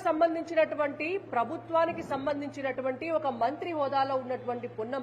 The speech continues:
ప్రభాకర్ గారు మీ అధికారాన్ని దుర్వినియోగం చేసి, మీ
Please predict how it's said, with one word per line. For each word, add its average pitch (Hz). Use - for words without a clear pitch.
ప్రభాకర్ 220
గారు 285
మీ 330
అధికారాన్ని 370
దుర్వినియోగం 302
చేసి, 220
మీ 320